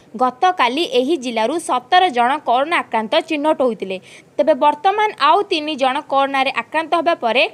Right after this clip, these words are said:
ଯାଜପୁରରେ କରୋନା ଆକ୍ରାନ୍ତଙ୍କ ସଂଖ୍ୟା ଅଣଚାଳିଶରେ ପହଞ୍ଚିଛି। ତେବେ ରାଜ୍ୟରେ ମୋଟ ଆକ୍ରାନ୍ତଙ୍କ ସଂଖ୍ୟା ଶହେ ଅଠଚାଳିଶ ଛୁଇଁଲାଣି। ତେବେ ବର୍ତ୍ତମାନ ଚିହ୍ନଟ ହୋଇଥିବା ଯାଜପୁର ଜିଲ୍ଲାର ବେହେରାପାଟଣାର ତିରିଶ ବର୍ଷ ପୁରୁଷ କରୋନାରେ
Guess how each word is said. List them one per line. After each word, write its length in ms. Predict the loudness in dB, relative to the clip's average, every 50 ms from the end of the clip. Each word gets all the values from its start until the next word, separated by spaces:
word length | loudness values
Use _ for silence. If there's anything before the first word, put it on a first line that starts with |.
| -8 -2 0
ଯାଜପୁରରେ 600 | 0 0 0 -2 -6 -6 -4 -4 0 0 0 -2 0 0
କରୋନା 320 | 0 2 2 2 2 -2
ଆକ୍ରାନ୍ତଙ୍କ 500 | -2 0 -2 -2 -2 0 -4 -4 -4 -2 -6 -4 -2 -2
ସଂଖ୍ୟା 280 | -4 0 0 0 0 0 -2 -8 -20 -20 -6 -4
ଅଣଚାଳିଶରେ 680 | -2 -2 -2 -4 0 0 0 2 0 -2 -2 -4 -4 -2
ପହଞ୍ଚିଛି। 500 | 2 2 0 2 0 -4 -8 -10 -12 -16 -16 -18 -20 -20 -8 _
ତେବେ 180 | -2 0 2 2
ରାଜ୍ୟରେ 520 | 2 2 0 -2 -2 0 0 2 2 2 0 0
ମୋଟ 220 | 2 2 2 2 4 2 2 2
ଆକ୍ରାନ୍ତଙ୍କ 500 | 0 0 -2 -2 0 0 -2 -2 -2 -4 -6 -2
ସଂଖ୍ୟା 380 | 0 -2 -2 -2 0 0 0 0 0 -2 -6 -12 -4 -2
ଶହେ 260 | -2 0 2 0 -2 0 0 -2
ଅଠଚାଳିଶ 420 | -2 -2 -2 0 2 2 0 -2 -2 -6
ଛୁଇଁଲାଣି। 380 | -6 -6 -4 -4 -4 -6 -6 -12 -18 _ _ _
ତେବେ 180 | 0 2 2
ବର୍ତ୍ତମାନ 560 | 4 4 2 2 2 2 0 0 2 2 0 0
ଚିହ୍ନଟ 360 | 0 -2 -4 -2 -2 -2 0 2
ହୋଇଥିବା 500 | 2 2 2 0 -2 -6 -2 0 2 2 2 0 2
ଯାଜପୁର 400 | 0 0 0 -2 -8 -8 -6 -6 -6
ଜିଲ୍ଲାର 320 | -4 -4 -2 0 2 2 2 2 2 2 0
ବେହେରାପାଟଣାର 800 | 0 0 0 0 0 0 2 0 -2 0 0 0 0 2 4 4 4 4 2 0 -6 _
ତିରିଶ 300 | -4 0 0 0 0 0
ବର୍ଷ 220 | 0 0 0 0 0 -2 -4 -2
ପୁରୁଷ 260 | -6 -6 -4 -4 -2 0 0 0 0 0 0
କରୋନାରେ 480 | 2 2 2 2 2 0 0 2 0